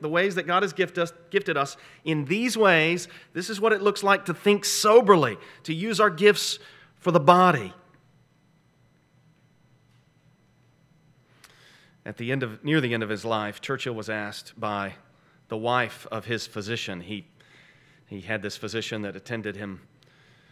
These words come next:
um, all the time, and, and the, the, the worst year, the year that it looked darkest for Great Britain was nineteen forty. That was the year that the Germans nightly flew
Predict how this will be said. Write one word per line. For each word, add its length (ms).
um, 320
all 180
the 80
time, 400
and, 240
and 300
the, 220
the, 220
the 100
worst 440
year, 340
the 80
year 260
that 140
it 140
looked 260
darkest 540
for 160
Great 240
Britain 260
was 140
nineteen 340
forty. 400
That 160
was 140
the 80
year 200
that 160
the 60
Germans 580
nightly 460
flew 560